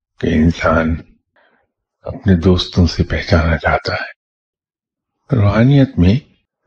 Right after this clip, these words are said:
सोहबत या हल्काए अहबाब या वो लोग जिनके साथ इंसान का उठना बैठना है, वह अहम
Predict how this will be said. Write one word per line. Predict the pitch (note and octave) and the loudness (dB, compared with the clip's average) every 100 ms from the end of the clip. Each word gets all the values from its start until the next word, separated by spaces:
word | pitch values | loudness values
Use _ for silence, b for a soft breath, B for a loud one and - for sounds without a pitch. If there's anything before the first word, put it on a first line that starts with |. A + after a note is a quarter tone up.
| _ - | _ -20
सोहबत | - A2 G2 A#2 - _ _ _ _ _ _ _ | 2 2 6 2 2 _ _ _ _ _ _ _
या | F2+ E2+ D#2+ D2 - _ _ _ _ _ _ b b | 2 4 2 0 -6 _ _ _ _ _ _ b b
हल्काए | - F#2 F#2 - F2+ F#2 | 0 2 2 2 4 4
अहबाब | - - E2 D2+ D#2+ F2 D#2+ D2 - - _ _ _ _ _ _ _ _ | 2 -2 -2 2 2 2 0 -6 -14 -20 _ _ _ _ _ _ _ _
या | A#2 F2 D#2+ D#2 | 2 4 4 2
वो | A#1+ F2+ G2+ | 0 2 4
लोग | F#2 E2+ D#2+ E2+ | 4 2 0 -2
जिनके | E2+ E2 D#2+ F2 | 0 2 4 2
साथ | E2 E2 D#2+ - | 0 0 0 -2
इंसान | F#2+ D#2 - D#2+ D#2 - | -8 -10 -4 -4 -4 -4
का | E2 | -2
उठना | D#2+ - - F2+ | 0 -2 -2 0
बैठना | D#2+ D#2+ - F2 | 0 -2 0 2
है, | E2 D2+ - - _ _ _ _ _ _ _ - | 2 -2 -8 -16 _ _ _ _ _ _ _ -6
वह | B2+ B2+ C3 G#2 - b b b b b b b - | 2 4 4 2 -6 b b b b b b b -2
अहम | F2+ G2 | 4 4